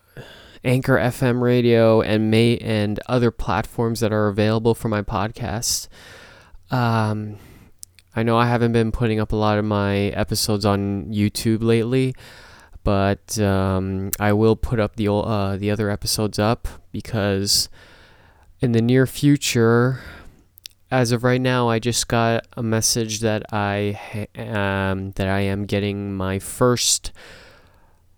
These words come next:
let's just say my first fitness box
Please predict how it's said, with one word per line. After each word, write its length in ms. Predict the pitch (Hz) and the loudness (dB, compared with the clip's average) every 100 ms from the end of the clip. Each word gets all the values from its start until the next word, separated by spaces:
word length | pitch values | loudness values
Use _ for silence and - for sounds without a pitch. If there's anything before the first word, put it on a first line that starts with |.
| _ _ _ | _ _ _
let's 240 | - 139 - | -4 0 0
just 140 | - | 2
say 260 | - 131 131 | 2 2 2
my 220 | 120 117 | 2 -2
first 500 | - - 139 - - | -2 0 0 0 -4
fitness 880 | - - 151 - 143 131 123 - - | -8 4 4 4 -2 -2 0 2 0
box 720 | - - 113 123 - - | -2 0 0 0 4 4